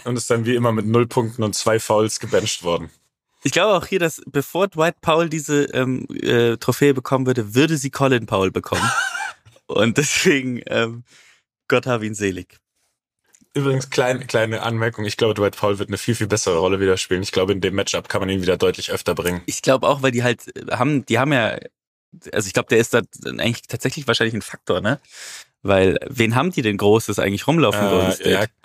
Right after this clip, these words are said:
Speaker 1: Kevin Looney und Draymond Green, je nach Aufstellung, spielt Looney
Speaker 2: Ja.
Speaker 1: auf der fünf oder halt, wenn sie klein, wenn sie klein werden,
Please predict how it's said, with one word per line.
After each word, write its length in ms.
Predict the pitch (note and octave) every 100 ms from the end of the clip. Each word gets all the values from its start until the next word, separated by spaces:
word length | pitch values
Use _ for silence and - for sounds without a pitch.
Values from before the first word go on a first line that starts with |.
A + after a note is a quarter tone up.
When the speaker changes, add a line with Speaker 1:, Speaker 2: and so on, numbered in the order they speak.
| B2+ -
Speaker 1:
Kevin 260 | B2 A#2+
Looney 600 | A#2+ B2 C#3 C#3+ C#3 C3+ -
und 200 | A2+ G#2+
Draymond 320 | A2 A#2 A2
Green, 260 | A#2 B2 C3
je 120 | A2
nach 140 | A2
Aufstellung, 540 | - A#2 - C3 B2+ B2
spielt 240 | - A2
Looney 260 | G2+ B2 C#3
Speaker 2:
Ja. 40 |
Speaker 1:
auf 120 | B2+
der 120 | - A#2
fünf 320 | - C3+ C3
oder 200 | F#2+ F2+
halt, 380 | F2+ F2+ - G2+
wenn 120 | G2
sie 100 | G2
klein, 480 | - G#2+ A2 A2 A2+ G2
wenn 140 | G2
sie 80 | G2
klein 380 | - F#2 A#2+ A#2
werden, 360 | A2+ A2+ A2+